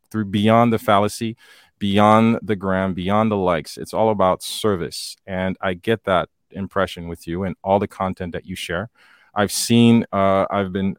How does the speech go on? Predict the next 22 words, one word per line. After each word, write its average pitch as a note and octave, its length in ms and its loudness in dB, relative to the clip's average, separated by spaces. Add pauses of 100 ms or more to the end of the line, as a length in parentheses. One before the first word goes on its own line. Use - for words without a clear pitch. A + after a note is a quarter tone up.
you G#2+ 120 -4
know, G2 160 -2
really G2+ 360 -2
following G2 480 0
you, F#2+ 320 -4
and F2+ 220 -4
I F2+ 40 -2
really G2 300 -4
enjoyed F#2 420 -2
seeing F#2+ 220 -6
all F2+ 100 0
the E2+ 100 -6
quality. F#2 440 0
It's - 240 -12
everything C3 460 4
you A#2 100 4
talk G#2+ 300 0
about. G#2 340 2
It's - 220 -14
everything G2+ 440 -4
that F2+ 120 -4
you F2 100 -10